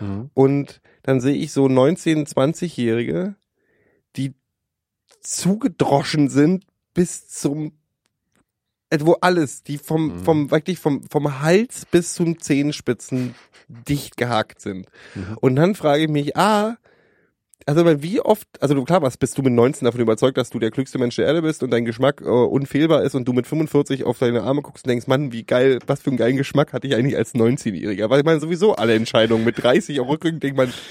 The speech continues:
Speaker 2: "Ich hab immer alles richtig gemacht in
Speaker 1: Ja,
Speaker 2: meinem
Speaker 1: ja,
Speaker 2: Leben."
Speaker 1: natürlich, ja.
Speaker 2: Und dann denke ich mir so, ey, diese, diese, A, wissen die überhaupt noch nicht, was ihr Leben bringt? Und ich sage ganz ehrlich, wenn du den Hals dicht hast in dem jungen Alter,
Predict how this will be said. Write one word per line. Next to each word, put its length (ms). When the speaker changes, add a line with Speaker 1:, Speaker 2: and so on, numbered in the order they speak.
Speaker 2:
"Ich 160
hab 120
immer 140
alles 220
richtig 220
gemacht 260
in 60
Speaker 1:
Ja, 80
Speaker 2:
meinem 140
Speaker 1:
ja, 40
Speaker 2:
Leben." 200
Speaker 1:
natürlich, 460
ja. 80
Speaker 2:
Und 200
dann 220
denke 200
ich 60
mir 120
so, 180
ey, 200
diese, 340
diese, 400
A, 380
wissen 340
die 80
überhaupt 320
noch 80
nicht, 140
was 140
ihr 100
Leben 280
bringt? 480
Und 160
ich 100
sage 180
ganz 160
ehrlich, 240
wenn 100
du 80
den 140
Hals 260
dicht 240
hast 220
in 100
dem 160
jungen 200
Alter, 400